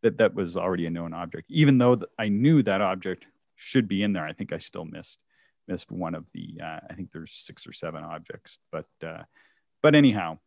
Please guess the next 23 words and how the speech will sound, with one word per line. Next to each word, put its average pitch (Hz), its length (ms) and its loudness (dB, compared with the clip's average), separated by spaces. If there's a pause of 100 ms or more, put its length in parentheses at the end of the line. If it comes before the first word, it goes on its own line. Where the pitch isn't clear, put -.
(120)
um, 107 340 0
so - 180 2
I've 123 80 6
got 151 180 4
that 139 220 4
done. 110 340 2 (760)
Like 156 140 8
I 165 60 8
said, 139 220 8
I 131 40 4
thought 156 120 10
it 151 60 10
would 139 100 6
take 139 340 6 (220)
a - 40 -20
few 147 220 2
nights, 127 520 4
took - 200 -8
me 107 300 0
a 110 80 -10
month, 107 340 -4 (360)
and, 95 480 -8
uh, 95 420 -2